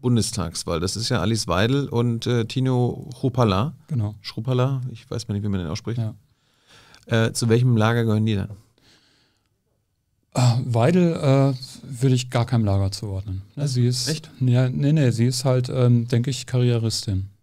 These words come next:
Speaker 2: Also ich würde nicht sagen, dass, also eigentlich, ähm, ist sie angetreten,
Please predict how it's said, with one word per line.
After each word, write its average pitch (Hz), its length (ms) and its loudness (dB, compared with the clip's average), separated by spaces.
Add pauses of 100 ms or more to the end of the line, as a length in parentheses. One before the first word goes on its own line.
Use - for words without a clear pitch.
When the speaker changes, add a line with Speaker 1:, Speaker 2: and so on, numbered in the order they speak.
(220)
Speaker 2:
Also 120 180 -4
ich - 160 -4
würde 117 160 4
nicht 120 180 2
sagen, 123 220 2
dass, 117 180 -4
also 120 220 -2
eigentlich, 151 460 0
ähm, 123 260 4 (320)
ist - 100 -6
sie - 120 -4
angetreten, 147 760 0